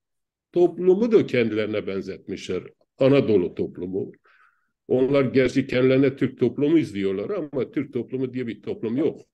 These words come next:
Yani Türkiye'nin devlet sınırları içinde. Türk toplumu demek bin şahit lazım. Kendi iddialarına göre biz yetmiş iki buçuk milletten oluşumuz diyorlar. Ve o yetmiş iki buçuk millet nedir?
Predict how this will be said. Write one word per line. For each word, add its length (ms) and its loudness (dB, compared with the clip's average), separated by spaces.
Yani 200 -8
Türkiye'nin 480 -6
devlet 480 -6
sınırları 480 -4
içinde. 480 -10
Türk 260 0
toplumu 440 2
demek 360 2
bin 320 0
şahit 500 -4
lazım. 500 -10
Kendi 360 -4
iddialarına 640 0
göre 420 -4
biz 240 -2
yetmiş 380 2
iki 220 0
buçuk 280 -2
milletten 640 0
oluşumuz 880 -8
diyorlar. 500 -2
Ve 80 0
o 140 6
yetmiş 380 4
iki 240 -6
buçuk 260 -4
millet 440 0
nedir? 500 -2